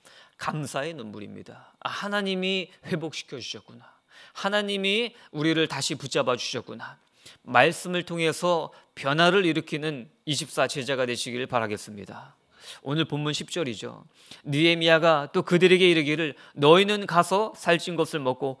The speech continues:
단 것을 마시되 준비하지 못한 자에게는 나누어 주어라.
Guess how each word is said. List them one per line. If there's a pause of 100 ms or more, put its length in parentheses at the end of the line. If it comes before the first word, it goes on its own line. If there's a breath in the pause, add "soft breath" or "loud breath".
(120 soft breath)
단
것을
마시되 (140 loud breath)
준비하지
못한
자에게는
나누어
주어라.